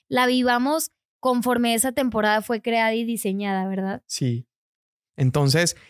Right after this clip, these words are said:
Speaker 2: ese deseo sexual, esa sexualidad que el día de hoy, eh, tienes durante tu, tu soltería, sí tiene un propósito y es que está proclamando, está anunciando una gracia mayor y esos deseos o quizás esas incluso frustraciones,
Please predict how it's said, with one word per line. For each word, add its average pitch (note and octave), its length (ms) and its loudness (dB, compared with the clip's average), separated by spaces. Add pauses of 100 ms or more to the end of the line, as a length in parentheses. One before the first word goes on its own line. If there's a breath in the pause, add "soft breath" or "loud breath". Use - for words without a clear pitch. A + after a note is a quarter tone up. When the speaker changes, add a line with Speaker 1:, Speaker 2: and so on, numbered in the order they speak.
(160 loud breath)
Speaker 2:
ese F#3 240 2
deseo F#3 400 4
sexual, D3+ 500 2
esa D3 200 2
sexualidad D3+ 640 2
que - 100 -4
el C#3 80 2
día C#3+ 160 2
de D#3 120 2
hoy, C#3 340 -2 (300)
eh, D3+ 460 0
tienes E3 440 2
durante C#3 360 2
tu, C3 500 2 (440)
tu C#3 220 0
soltería, D3+ 800 2 (360)
sí F#3+ 240 2
tiene F3 180 2
un E3+ 80 0
propósito C#3 580 0
y B2+ 100 2
es B2+ 120 0
que D3+ 100 -2
está D#3 440 0 (100)
proclamando, C#3 880 2
está C#3+ 220 0
anunciando D#3 680 2
una D#3 240 0
gracia D#3 400 2
mayor D3 400 2 (300 loud breath)
y D3 100 4
esos F#3+ 220 4
deseos F3 640 2
o C#3 60 0
quizás D3 340 2
esas F3 340 -2
incluso C#3+ 380 0
frustraciones, D3+ 1160 2